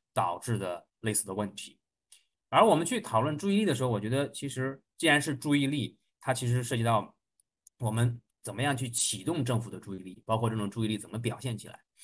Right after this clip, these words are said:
啊，你像我们可以看到政府它会有各种来源的信息让它去关注一些问题。过去的话，我们可以看到，呃，很典型的一个城市、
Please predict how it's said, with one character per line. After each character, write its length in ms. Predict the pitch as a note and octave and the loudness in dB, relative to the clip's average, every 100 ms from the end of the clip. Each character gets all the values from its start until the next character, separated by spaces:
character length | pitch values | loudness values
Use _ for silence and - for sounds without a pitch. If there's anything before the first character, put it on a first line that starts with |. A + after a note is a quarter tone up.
| - _ _ | -20 _ _
啊， 180 | G2 G2 | -6 -2
你 80 | |
像 120 | B2 A#2 | 2 2
我 40 | |
们 80 | A2 | 2
可 100 | A#2+ | 2
以 20 | |
看 120 | A#2+ | 4
到 100 | A2 | 4
政 160 | A#2 A#2 | 4 0
府 320 | G2 F#2 - _ _ _ | -2 -8 -12 _ _ _
它 140 | - A2 | -6 0
会 340 | G#2+ G2 - _ | 0 0 -4 _
有 120 | A2+ | -6
各 220 | A2 - D#4+ | -4 2 4
种 180 | A#2 | 4
来 160 | G2 A2+ | 4 4
源 180 | A#2 G#2+ | 4 2
的 120 | A2 | 0
信 340 | - - G#2+ | 2 2 2
息 380 | G2 - G#2 G#2 | 0 -4 -4 -4
让 160 | A2 G#2 | -6 -6
它 140 | G#2+ | -6
去 220 | G#2+ G#2 - | -6 -8 -10
关 440 | - A2 A2+ A2+ | 0 2 4 2
注 300 | A#2 G2 - _ _ | 0 -4 -6 _ _
一 100 | - | -10
些 160 | F#2+ G2 | -6 -4
问 180 | G2+ F#2 | -4 -2
题。 280 | - F#3 - _ _ - - | -6 -6 -16 _ _ -20 2
过 140 | F#3+ | 6
去 140 | F#3 G#3+ | 8 8
的 60 | |
话， 140 | E3 C#3+ B2 A#2 - | 8 6 6 0 -2
我 100 | A2+ | 0
们 100 | A#2 | 2
可 120 | B2 | 4
以 20 | |
看 140 | A#2+ | 6
到， 280 | A#2+ G#2 - _ _ | 6 6 2 _ _
呃， 220 | - C#2+ G#1+ - | -12 -12 -12 -16
很 160 | - B2 | 2 4
典 140 | A#2+ | 6
型 100 | A2+ | 6
的 60 | A2+ | 4
一 100 | A2+ | 4
个 80 | |
城 220 | A#2+ A#2 A#2 | 4 4 2
市、 320 | A#2+ G#2 | 2 -2